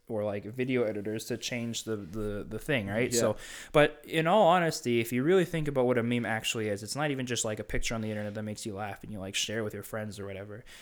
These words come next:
Speaker 1: It's, like, it's a part of culture, and it's always been a part of culture,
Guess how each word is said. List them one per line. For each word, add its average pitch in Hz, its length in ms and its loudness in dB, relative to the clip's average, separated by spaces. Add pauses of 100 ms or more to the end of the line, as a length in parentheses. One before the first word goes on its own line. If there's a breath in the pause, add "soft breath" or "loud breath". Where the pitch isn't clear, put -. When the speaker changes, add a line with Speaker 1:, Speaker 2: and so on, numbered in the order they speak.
(240 loud breath)
Speaker 1:
It's, - 260 -6
like, 110 400 -2 (340)
it's 143 220 0
a 165 60 2
part 208 260 8
of 202 140 4
culture, 147 420 2
and 95 80 -4
it's 110 200 -6 (200)
always 170 480 6
been 139 220 4
a 104 80 2
part 107 240 12
of 95 100 -2
culture, - 540 -10